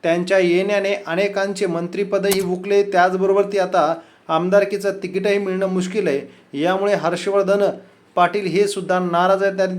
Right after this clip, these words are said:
ते सुद्धा भारतीय जनता पक्षाला सोडचिठ्ठी देणार आहेत. त्यापूर्वी कल्याण, ठाणे, भिवंडी या ठिकाणाहून मोठी बातमी येते.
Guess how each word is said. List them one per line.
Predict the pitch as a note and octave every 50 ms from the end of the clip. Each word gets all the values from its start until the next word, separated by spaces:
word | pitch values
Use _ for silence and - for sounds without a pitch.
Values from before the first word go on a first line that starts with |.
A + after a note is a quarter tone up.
| F#3 F#3
ते | F#3+ F#3+
सुद्धा | F#3+ - F#3 E3+ F#3+ F#3 F#3
भारतीय | F3+ E3 D#3 E3 E3 F3+ F3+
जनता | F3 F#3 F3+ F3+ F3+
पक्षाला | F3+ F#3 F3 - F#3+ F3+ F#3 F3+
सोडचिठ्ठी | F3+ - - - F#3 F#3 F#3 F#3 F#3 F#3+ F3 F#3
देणार | E3 E3 E3+ E3+ F3
आहेत. | F3 D#3+ D3+ D3+ D3 - - - _ _ _ _ -
त्यापूर्वी | E3 E3+ F3 E3+ G3 F#3 F3+ F#3+ G3+ F#3+ F#3+ - - - - _ -
कल्याण, | F3+ E3+ F3+ G3 G3 F#3 F3 D#3 B2 A#2 - - - - _ -
ठाणे, | E3+ F3 F3+ F#3+ F#3+ F#3 F3 D#3 - - - -
भिवंडी | A#2+ A2+ A2+ C#3+ E3+ G3 G3+ G3+ F#3+ G3 F#3 D#3+ - - - - _ _ _ _
या | C3 B2+ C#3 E3+ F#3+ G3+ G#3
ठिकाणाहून | G3 F3+ F3 F#3 - G3+ G3 F#3+ F#3+ F#3+ F#3+ G3 G3+
मोठी | F#3+ F3 C#3+ D3 D#3+ F3 F3+ F3+ F3+ A3
बातमी | G#3+ F3+ F#3+ F3+ F3+ G3+ G3+ G3+
येते. | G3 F#3+ F#3+ G#3 F#3+ E3+ E3 D#3 - -